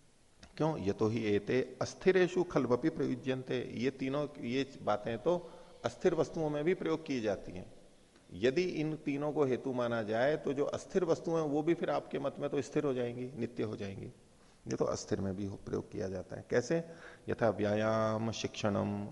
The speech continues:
गुरुणा शिष्याय प्रदीयते शिष्येण च आदीयते। व्यायाम सिखा रहे हैं, तो व्यायाम सिखा रहे हैं तो गुरु सिखा रहा है और बच्चे कर रहे हैं, तो गुरु दे रहा है और शिष्य ले रहे हैं। तो गुरु जो व्यायाम कर रहा है, सिखा रहा है, वो कर्म है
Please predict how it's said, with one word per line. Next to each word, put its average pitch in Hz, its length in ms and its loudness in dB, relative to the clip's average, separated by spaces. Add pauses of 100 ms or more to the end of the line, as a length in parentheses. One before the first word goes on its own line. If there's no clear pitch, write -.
गुरुणा 104 460 2
शिष्याय 104 520 -2
प्रदीयते 101 720 -2
शिष्येण 101 540 -4
च 101 120 -6
आदीयते। 101 600 -4 (640)
व्यायाम 120 380 4
सिखा 131 280 -2
रहे 147 120 -2
हैं, 170 100 -10 (1200)
तो 101 80 -6
व्यायाम 117 340 0
सिखा 123 300 -2
रहे 131 120 2
हैं 135 80 -4
तो 131 60 -4
गुरु 131 240 2
सिखा 127 320 0
रहा 147 140 4
है 156 160 4
और 147 100 4
बच्चे 110 320 -2
कर 139 180 0
रहे 180 140 -2
हैं, 202 120 -12 (1500)
तो 104 60 -2
गुरु 117 240 2
दे 117 200 4
रहा 165 140 4
है - 380 -2 (640)
और 98 80 0
शिष्य - 300 -4
ले 147 160 2
रहे 170 120 0
हैं। 170 260 -8 (1300)
तो 104 60 -8
गुरु 131 260 2
जो 160 120 2
व्यायाम 135 400 0
कर 131 160 0
रहा 120 180 2
है, 113 280 -2
सिखा 120 340 -4
रहा 104 140 -2
है, 120 100 -2
वो 123 180 -2
कर्म 123 540 2
है 95 400 -4